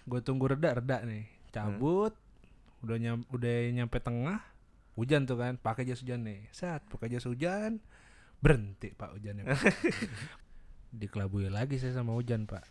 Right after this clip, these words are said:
Speaker 1: Aduh. Ya
Speaker 2: Ya.
Speaker 1: begitu dah emang dah, kadang-kadang dah. Nggak cuma cewek yang suka ngelabui. Hujan juga ternyata.
Speaker 2: Mm-mm. Apa-apa ya. Jadi pembelajaran hidup aja.
Speaker 1: <laughs>
Speaker 2: Iya.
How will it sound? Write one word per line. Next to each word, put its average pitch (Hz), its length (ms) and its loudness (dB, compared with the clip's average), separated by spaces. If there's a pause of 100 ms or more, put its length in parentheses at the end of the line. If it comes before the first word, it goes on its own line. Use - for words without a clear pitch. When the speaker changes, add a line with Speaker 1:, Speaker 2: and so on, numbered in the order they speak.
(260)
Speaker 1:
Aduh. 110 420 -6 (1900)
Ya 120 100 -2
Speaker 2:
Ya. - 80 6
Speaker 1:
begitu 131 280 2
dah 127 120 2
emang 120 300 0
dah, 120 180 -2
kadang-kadang 117 540 0
dah. 120 160 -2 (380)
Nggak 117 200 -4
cuma 117 160 0
cewek 120 280 2
yang 127 100 2
suka 123 180 -2
ngelabui. 117 640 0 (600)
Hujan 127 280 2
juga 120 240 2
ternyata. 117 420 -2
Speaker 2:
Mm-mm. 104 380 -6 (880)
Apa-apa 87 400 -14
ya. 92 140 -14 (200)
Jadi 98 160 -4
pembelajaran 104 440 0
hidup 101 240 -2
aja. 95 260 -4
Speaker 1:
<laughs> 107 80 -12 (2500)
Speaker 2:
Iya. 107 320 -2